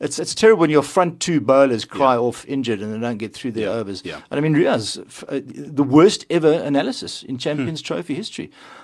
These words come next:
Speaker 1: Uh, so no, no wonder he was, he was a-, aching to get off to the old sheds there.
Speaker 2: Sure.
Speaker 1: Eight point four overs, none for eighty-seven.
Speaker 2: Hmm.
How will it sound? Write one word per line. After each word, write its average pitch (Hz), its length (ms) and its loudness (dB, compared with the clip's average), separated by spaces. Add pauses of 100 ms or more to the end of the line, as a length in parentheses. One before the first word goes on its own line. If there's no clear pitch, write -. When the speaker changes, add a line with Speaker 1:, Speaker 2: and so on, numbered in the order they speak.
(100)
Speaker 1:
Uh, 117 340 0
so 143 120 -6
no, 151 260 0
no 143 200 -2
wonder 190 240 2
he 147 140 0
was, 117 220 0
he 131 240 -2
was 117 300 -4 (360)
a-, 139 180 -2
aching 160 300 2
to 147 100 0
get 143 140 4
off 160 140 4
to - 80 -10
the 139 100 6
old 120 160 2
sheds 185 320 2
there. 120 120 0
Speaker 2:
Sure. 113 40 0
Speaker 1:
Eight 175 200 2
point 151 200 0
four 151 240 2
overs, 147 180 2
none 131 260 2
for - 200 -2
eighty-seven. 175 720 -6
Speaker 2:
Hmm. 165 140 -2